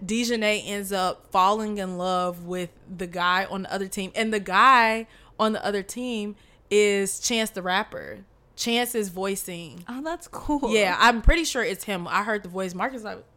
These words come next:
Speaker 1: "That's Chance." And, you know, he has a very distinct voice.
Speaker 2: Very distinct voice.
Speaker 1: So, um, she's like, you know, they're all trying to focus and stay on track. And she's, like, all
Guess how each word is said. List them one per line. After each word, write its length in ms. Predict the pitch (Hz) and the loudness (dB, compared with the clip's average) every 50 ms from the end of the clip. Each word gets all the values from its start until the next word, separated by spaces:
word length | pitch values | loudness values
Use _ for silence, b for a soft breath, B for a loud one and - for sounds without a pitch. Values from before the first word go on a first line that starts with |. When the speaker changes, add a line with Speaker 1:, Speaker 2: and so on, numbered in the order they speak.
| _ - | _ -10
Speaker 1:
"That's 240 | - 466 466 - - | -8 -8 -8 -8 -10
Chance." 340 | - 269 294 392 453 - | -8 -8 -6 -6 -6 -4
And, 100 | - 226 | -4 -4
you 80 | 233 302 | -4 -2
know, 120 | 294 208 | -2 -2
he 80 | 226 285 | -2 0
has 140 | 277 226 202 | -2 -2 -2
a 40 | 190 | -4
very 220 | 175 196 190 180 | -4 -6 -6 -6
distinct 420 | 175 165 170 - - 175 165 160 165 | -8 -8 -10 -12 -10 -12 -14 -12 -10
voice. 160 | 226 214 208 | -10 -8 -8
Speaker 2:
Very 180 | 202 190 185 170 | -6 -6 -6 -8
distinct 340 | 156 170 - - - 202 | -8 -12 -14 -14 -16 -16
voice. 260 | 233 240 - - - - | -16 -18 -16 -10 -2 4
Speaker 1:
So, 500 | 247 226 214 208 196 196 190 185 - - | 6 6 6 6 6 4 2 0 -2 -2
um, 520 | - 196 190 185 180 180 175 170 165 170 - _ _ _ _ - - - _ _ _ _ | -2 0 0 0 -2 -2 -4 -6 -10 -12 -14 _ _ _ _ -20 -20 -20 _ _ _ _
she's 320 | - - - 277 269 - | -4 -2 0 0 0 2
like, 280 | 254 226 214 208 208 254 | 4 4 4 4 4 0
you 80 | 262 247 | 0 0
know, 160 | 214 196 196 | 0 0 2
they're 200 | 196 214 226 220 | 2 4 4 4
all 220 | 165 202 208 202 | 4 4 2 2
trying 220 | 202 - 214 196 185 | 2 0 -2 -2 -2
to 60 | 165 | -2
focus 680 | - - 185 196 190 - 196 196 190 190 185 185 - | -2 -2 -2 -2 -2 -2 -4 -2 -2 -2 -2 -4 -6
and 100 | 196 175 | -6 -8
stay 200 | 170 - 190 185 | -6 -4 -4 -4
on 160 | 185 175 175 170 | -4 -4 -6 -6
track. 340 | - 190 180 180 180 - | -2 0 0 0 0 -2
And 100 | - 175 | -4 -4
she's, 400 | 165 - - 214 214 208 202 180 | -2 -2 -2 0 -2 -4 -4 -4
like, 520 | 185 190 185 180 175 175 175 175 170 - - _ - | -4 -2 0 0 0 0 0 -2 -6 -10 -18 _ -2
all 480 | - 190 190 196 202 202 190 - - | 2 4 6 6 6 6 4 2 -4